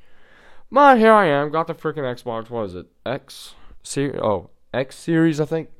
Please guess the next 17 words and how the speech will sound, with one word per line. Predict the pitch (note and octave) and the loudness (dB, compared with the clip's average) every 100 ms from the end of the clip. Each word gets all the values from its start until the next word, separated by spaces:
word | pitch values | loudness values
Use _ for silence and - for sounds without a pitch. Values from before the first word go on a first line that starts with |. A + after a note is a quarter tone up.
| - - - - | -20 -20 -20 -6
No, | E3+ G#3 | 4 6
no, | F3+ D3+ G2+ | 6 2 -2
Se-, | - - D3 | -16 -10 -4
uh, | - A2 | -2 -2
Series | G2 C#3+ C#3 A#2 - | -2 2 4 2 0
X. | G#2 F2 | -2 -2
That's | A2 A2 | -4 -2
what | G#2+ | -2
I | G2+ | -2
got. | F2 - - - - | -6 -18 -20 -18 -8
It | A2+ | -6
looks | A2 C3+ | -4 -4
like | C3 A2+ | -4 -6
a | |
mini | A2 G#2+ | -6 -6
fridge. | G2 - F#2 F2 - - _ _ _ _ _ _ _ - | -8 -8 -10 -10 -18 -20 _ _ _ _ _ _ _ -18
Um, | F2 D#2 | -16 -16